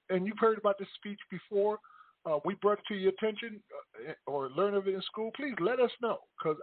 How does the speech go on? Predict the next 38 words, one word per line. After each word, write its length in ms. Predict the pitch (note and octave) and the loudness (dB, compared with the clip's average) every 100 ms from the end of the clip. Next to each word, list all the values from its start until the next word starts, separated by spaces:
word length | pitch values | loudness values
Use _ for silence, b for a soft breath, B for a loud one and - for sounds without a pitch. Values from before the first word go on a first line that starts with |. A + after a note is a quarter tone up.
| E3+ | -2
I 60 | |
don't 200 | B3 A#3 | 0 0
think 160 | A3 A3 | -4 -4
anybody 380 | A3+ G#3+ A3 G#3+ | -4 0 2 2
ever 160 | G#3 | 2
has. 300 | G#3 A3+ D#3 | 2 2 -2
And 100 | D#3 | -2
I 80 | F3 | -4
know 360 | E3+ F3 G3 E3 | -4 -2 0 0
I 80 | F3+ | 0
did 180 | E3 | -2
a 80 | B2+ - | -4 0
thorough 300 | F#3 G#3 A#2 - | 4 6 4 -2
search 200 | F3+ A3+ - | 0 0 -2
to 80 | B2 - | -4 2
find 240 | D3+ D3 | 2 2
out 160 | C#3 B2+ B B B B - | 0 -2 B B B B 0
if 120 | F#3+ - - | 0 2 2
there 120 | F3+ | 4
was 160 | F3 F#3 | 4 2
any 120 | F#3 | 2
recordings 580 | F#3 - F#3 F#3+ F3 C#3 | -2 -4 -2 0 -2 -2
of 160 | C3 B2 | -2 -2
it, 80 | D3 | -8
and 120 | C#3 | -6
there 100 | C3+ | -4
weren't 400 | C#3 F#3+ C#3+ - | 0 0 -2 -8
prior 380 | - D3 C3+ B2 | 0 2 2 0
to 140 | B2 | -2
us 120 | C3 - C#3+ | -4 -6 -4
making 320 | C#3 - A2+ | -4 -4 -14
it 100 | G#2+ | -16
in 60 | A#2 | -14
two 100 | - A#2+ | -14 -6
thousand 280 | A#2+ A2+ A2 - | -2 -2 -6 -6
fifteen. 480 | G#2+ - C3 A2 - | -6 -4 -8 -8 -4
So, 140 | B2 A2+ B B B B - | -4 -4 B B B B 2
uh, 180 | A#2 | 4